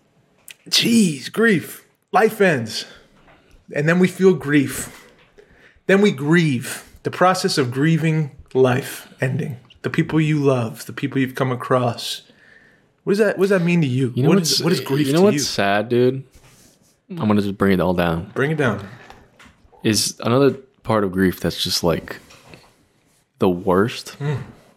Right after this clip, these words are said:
Speaker 2: is, like, regrets, right?
Speaker 1: Uh-huh.
Speaker 2: Like, oh, like, I wish I hugged my grandma more.
Speaker 1: Yeah.
Speaker 2: You know, you know, all that stuff. And it's like, like, right now, like, having a better rela-,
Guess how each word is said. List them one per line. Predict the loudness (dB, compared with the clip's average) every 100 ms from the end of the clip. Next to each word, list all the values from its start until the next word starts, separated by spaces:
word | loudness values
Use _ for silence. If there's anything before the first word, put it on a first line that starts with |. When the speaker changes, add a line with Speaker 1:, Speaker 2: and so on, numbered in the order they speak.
| _
Speaker 2:
is, | -4 0
like, | 0 0 -8 -20 -20 -20 _ -6
regrets, | 0 0 0 0
right? | 0 0 -4 -6
Speaker 1:
Uh-huh. | -4 -2 -4 -12 -20 -20 -20 _ -8
Speaker 2:
Like, | -4
oh, | -2 0
like, | 0 0 -4 -6 -2
I |
wish | 0 0 0
I |
hugged | 0 0
my | 0
grandma | 2 2 2
more. | 0 -4 -8 -6
Speaker 1:
Yeah. | -4 -4 -4
Speaker 2:
You | -2
know, | 0 0 2
you |
know, | 0 0
all | 0 2
that | 2 0
stuff. | -2 -4 -4 -12 -20 -20 -20 _ -20 -20 _ _ _ _ _ _ _ 0
And | 0
it's | 0 0
like, | 2 0 -6 -20 _ -20 -20 _ -20 _ -20 _ _ -20 -20 _ _ _ _ _ _ _ _ _ _ _ -20 _ -20 _ _ -6
like, | -4 0
right | 0 2
now, | 0 2 2
like, | 2 0 -4
having | -6 -2 -2
a |
better | -2 0 2
rela-, | 2 0 -4 -12